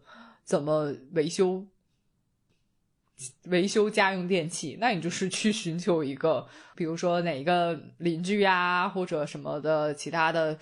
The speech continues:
就是相关的人去问一问，就也不用怕说有什么问题。包括你如果新进到一个企业，你非常多东西其实是你不知道的。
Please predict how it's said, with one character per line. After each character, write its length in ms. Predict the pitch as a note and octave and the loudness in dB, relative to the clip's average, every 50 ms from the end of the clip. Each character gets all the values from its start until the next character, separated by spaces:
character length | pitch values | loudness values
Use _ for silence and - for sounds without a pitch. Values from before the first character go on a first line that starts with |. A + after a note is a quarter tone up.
| - - - - B3 A#3 - _ _ _ | -12 -20 -20 -20 -20 -20 -20 _ _ _
就 120 | - F3 | -4 -4
是 60 | F3 | -4
相 240 | E3+ - G3 F#3 G3+ | 0 0 0 2 2
关 180 | G3 G3 G3 G3 | 2 2 2 2
的 100 | F#3+ F3 | 0 -2
人 260 | D#3 B2 A#2+ A2 A2+ | -4 -4 -8 -8 -10
去 260 | C#3+ - - E3 D#3 D#3 | -10 -8 -6 -4 -4 -2
问 220 | D#3 D#3+ D#3 C3 | 0 0 0 -2
一 60 | G#2+ | -4
问， 260 | A#2 B2 B2+ G#2 - - _ _ _ _ _ | -6 -6 -6 -6 -6 -10 _ _ _ _ _
就 60 | A3 | 2
也 100 | G#3 F#3 | 2 2
不 160 | - - E3 | 2 0 2
用 180 | G#3 B3 B3+ B3 | 2 2 0 -2
怕 300 | A#3 - C4 A3 F#3 F3+ | -2 0 2 2 2 2
说 460 | F#3 - F3+ F3+ F3 E3+ E3+ - _ _ _ _ | 0 -2 0 0 0 0 -2 -6 _ _ _ _
有 220 | D3+ D#3+ D#3+ C3+ | -6 -4 -4 -4
什 120 | - D3+ | -4 -8
么 100 | C3+ C3+ | -8 -2
问 200 | E3 A3 A3+ G3+ | 0 2 2 2
题。 160 | F#3 - C#3 B2+ | 0 -4 -4 -2
包 140 | E3+ G#3 | 0 2
括 200 | A3+ A#3+ A#3 G#3+ A3 - - - - C#3+ | 2 2 2 0 0 -4 -6 -6 -6 -4
你 100 | E3+ E3 | -4 -4
如 160 | D3+ F3 G#3 | -4 2 2
果 120 | A#3 G3 | 4 4
新 260 | - - C4+ C4+ C#4+ | 2 0 -2 -4 -2
进 220 | C#4 D4+ D4 B3 G3+ | -4 -4 -4 -2 0
到 220 | G#3 G3+ G3 F3+ | 2 2 2 2
一 100 | E3 D#3 | 0 0
个 120 | E3 F#3+ F#3 | 0 0 -2
企 280 | - - - D3 - - | -2 -6 -10 -12 -10 -4
业， 200 | - F3+ E3 A#2 | -2 0 0 0
你 140 | G2+ C3+ - | -2 -6 -12
非 300 | - - - A3 C#4 G4+ | -10 -4 -2 0 0 2
常 180 | F#4+ B3+ F#3+ | 2 0 2
多 140 | F#3 F#3 F#3+ | 2 0 0
东 160 | F3+ F3 F3 | 0 0 -2
西 180 | F3+ E3+ E3 D#3+ | -2 -4 -4 -6
其 80 | D#3+ - | -6 -4
实 120 | D#3+ D#3 | -6 -6
是 140 | D#3 - E3+ | -4 -4 -6
你 60 | D3+ | -6
不 180 | - - D3 D3+ | -6 -6 -8 -8
知 180 | C3 - - G#2+ | -8 -8 -10 -8
道 260 | - C#2+ C#2 - - - | -6 -6 -6 -6 -8 -12
的。 160 | - - | -14 -16